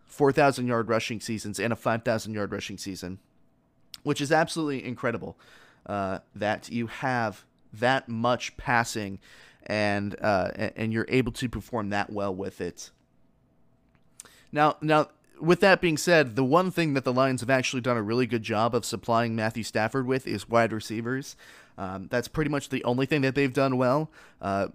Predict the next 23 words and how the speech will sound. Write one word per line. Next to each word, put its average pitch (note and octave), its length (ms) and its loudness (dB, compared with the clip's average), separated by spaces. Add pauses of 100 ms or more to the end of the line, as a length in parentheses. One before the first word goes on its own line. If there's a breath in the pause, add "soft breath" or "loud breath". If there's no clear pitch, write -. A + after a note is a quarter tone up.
Stafford B2+ 440 0
has A#2+ 160 0
always A#2+ 240 2
had C3+ 160 2
a A#2+ 40 2
lot A#2 200 4
of A2+ 80 -8
people B2 200 -6
to A2+ 120 -6
throw A#2+ 260 0
to. B2 300 -8
Calvin A2+ 400 0
Johnson, A#2+ 560 0
Golden A#2 420 0
Tate, A#2+ 380 -4
Nate A2+ 240 -4
Burleson, A#2 580 -2
Anquan A#2+ 500 -4
Boldin, B2 540 -4
Brandon A#2 380 -6
Pettigrew, C#3 540 -4 (520 loud breath)
Eric C#3 320 -2
Ebron, E3+ 640 2